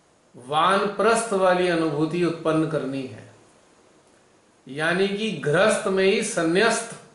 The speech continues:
स्थिति को उत्पन्न करना है।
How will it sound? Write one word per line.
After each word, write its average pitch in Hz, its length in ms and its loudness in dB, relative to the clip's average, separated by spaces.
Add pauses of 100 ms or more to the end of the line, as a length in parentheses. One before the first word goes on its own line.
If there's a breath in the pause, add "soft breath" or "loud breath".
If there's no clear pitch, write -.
(760)
स्थिति 190 420 -8
को 208 140 -4
उत्पन्न 175 460 0
करना 139 280 -2
है। 120 360 -10